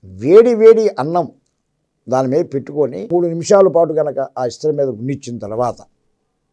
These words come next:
అంటే పెట్టంగానే కలపకూడదు, మూడు నిమిషాలు ఆ ఆకు మీద ఏదైతే నేను చెప్పానో ఇస్తరిలాగా కుట్టుకొని దాని మీద ఉండించాలి. ఆ తర్వాత మీరు వేసిన మీ ఏదో ఇక మీ పదార్థాలు ఏముంటాయో వేరే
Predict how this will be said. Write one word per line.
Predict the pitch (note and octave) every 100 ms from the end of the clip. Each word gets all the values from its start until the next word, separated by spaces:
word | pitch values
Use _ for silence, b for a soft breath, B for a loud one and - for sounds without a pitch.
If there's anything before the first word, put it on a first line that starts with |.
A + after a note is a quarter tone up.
| _ _ _ -
అంటే | D#3+ E3+ F3+
పెట్టంగానే | E3 D#3+ G#3 G#3
కలపకూడదు, | - E3 D#3 B2 F#2 - _ _ _ _ _ _ _ _ _ G#2+
మూడు | D#3
నిమిషాలు | F3 E3 G3 B3+ E4+ - _ _ _ _ -
ఆ |
ఆకు | B2+ C3 C#3+
మీద | D3+ D#3 F#3+ B4 - _ -
ఏదైతే | C#3 D#3+ C#3 D#3
నేను | C3
చెప్పానో | C#3+ C#3+ F3
ఇస్తరిలాగా | C#3+ D3 C#3+ C3
కుట్టుకొని | B2+ - B2+
దాని | A#2+ A#2
మీద | A#2 D3
ఉండించాలి. | - _ - E3 - G2+ - _ _ _ _ _ _ _ _ _ _ _ b b b b _ -
ఆ | C3+
తర్వాత | - C3+ G3+
మీరు | A#3 A#3+ B3+
వేసిన | A#3+ A3+ A#3
మీ | A#3 A3+
ఏదో | A3 A3+ G3+
ఇక | G3
మీ | G3+
పదార్థాలు | F3 E3+ F3+ E3+ E3
ఏముంటాయో | D#3 D3+ E3+
వేరే | C#3+ D3